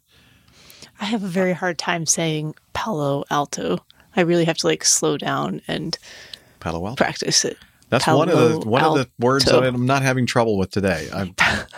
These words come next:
Speaker 2: I can't say that for many.
Speaker 1: <laughs> That's why, that's why I was, I was just putting it out there because I knew you were struggling with a
Speaker 2: Oh,
Speaker 1: few things.
Speaker 2: thanks.
Speaker 1: I just wanted you to know that occasionally I struggle with things too, and Palo Alto is one of them. And if I don't say it that slowly, it does not come out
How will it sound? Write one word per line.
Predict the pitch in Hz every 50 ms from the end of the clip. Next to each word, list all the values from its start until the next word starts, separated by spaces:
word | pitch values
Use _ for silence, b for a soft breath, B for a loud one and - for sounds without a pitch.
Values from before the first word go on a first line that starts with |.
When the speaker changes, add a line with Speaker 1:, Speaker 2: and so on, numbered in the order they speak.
| - -
Speaker 2:
I | 107
can't | - - 127 123 -
say | - 156
that | 156 135 110 104
for | - 151 131 110
many. | 120 120 127 -
Speaker 1:
<laughs> | 143 131
That's | 117 285 277 -
why, | 311 302 285
that's | 277 277 -
why | 277 262 254
I | 240 226 220
was, | 220 220 214 214 190 -
I | 196
was | 208 208 -
just | - 196 - - - 214
putting | - 214 202 180
it | 180
out | 175 175
there | 170 160 147
because | 160 147 160 165
I | 160
knew | 147 160
you | 156 151 143
were | 143 147
struggling | 139 - - - - - - -
with | - -
a | - -
Speaker 2:
Oh, | 135
Speaker 1:
few | -
things. | - 131 131 143 165
Speaker 2:
thanks. | 175
Speaker 1:
I | 160
just | 160 - -
wanted | 196 202 190 202
you | 214
to | 233
know | 226 226 214
that | 208 214
occasionally | 202 202 - 226 220 190 208 214 214
I | 208 208
struggle | 196 - 180 165 139 151
with | 156 160 -
things | - 165 160 165 -
too, | - - 147 - - -
and | - - 156 160 B B B B B B
Palo | - - 190 170 160 156 156 156 156 156 - - -
Alto | 165 165 170 - - - - - - - 180 _ 349
is | - - - - -
one | - -
of | - - -
them. | - - - B B B B B B B B B -
And | 175
if | 170 -
I | -
don't | - 175 180 -
say | - 202 190
it | 185 -
that | 180 -
slowly, | - - 220 214 190 170 165 160 156 -
it | - - -
does | - 151 156 175
not | - - - -
come | - 175 -
out | - - - - - - -